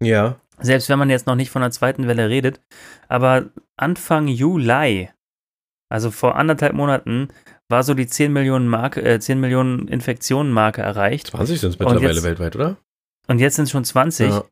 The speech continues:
Speaker 2: Also das exponentielle Wachstum geht weiter. Und wie uns auch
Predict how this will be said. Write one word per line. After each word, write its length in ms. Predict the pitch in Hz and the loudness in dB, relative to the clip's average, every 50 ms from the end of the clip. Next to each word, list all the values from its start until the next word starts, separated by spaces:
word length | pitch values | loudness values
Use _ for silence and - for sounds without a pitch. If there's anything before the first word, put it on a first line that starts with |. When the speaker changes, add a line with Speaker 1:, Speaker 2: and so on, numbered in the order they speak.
| _ _ - - | _ _ -8 -2
Speaker 2:
Also 200 | - 123 131 127 | 0 0 2 2
das 280 | 131 135 127 - - - - - _ | 2 0 0 -2 -6 -10 -16 -8 _
exponentielle 680 | - 139 - - - 147 147 139 131 147 135 135 120 | -4 -4 -4 -4 -2 -2 0 0 0 0 0 2 2
Wachstum 400 | 120 131 - - - 135 127 113 | 2 0 0 -2 -2 -2 -2 0
geht 260 | 107 123 160 160 - | 2 0 0 0 0
weiter. 460 | 117 110 110 135 139 - 107 113 135 - - - - - - - - _ | 0 0 0 0 0 0 -2 -2 -4 -6 -12 -20 -20 -20 -20 -20 -18 _
Und 460 | - 127 123 127 131 127 120 120 110 113 | 0 2 2 4 2 2 -2 -4 -2 -2
wie 140 | 127 135 | -2 -2
uns 320 | 143 139 127 123 117 - - | 0 -2 -4 -4 -6 -6 -6
auch 360 | - - 120 120 120 - | -2 2 2 2 2 0